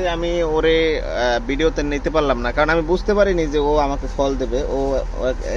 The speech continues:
গাড়ি নিয়ে এসে আমার কাছে দাঁড়াইছে। আহ, দাঁড়ানোর পর আমারে বলে যে, "এই ফলগুলো তোর।" আমি বললাম, "কিসের জন্য?"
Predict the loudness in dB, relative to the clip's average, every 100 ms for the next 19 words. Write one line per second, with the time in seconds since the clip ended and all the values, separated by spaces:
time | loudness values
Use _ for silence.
0 | 0 0 2 0 0 0 0 0 -2 -2
1 | 2 4 4 0 -4 -6 -6 -10 -8 -8
2 | -8 -8 -6 -2 2 4 6 4 4 4
3 | 6 4 4 6 4 2 2 4 4 2
4 | 0 2 0 2 -2 -2 -6 -4 -2 -2
5 | -2 -2 -2 0 -4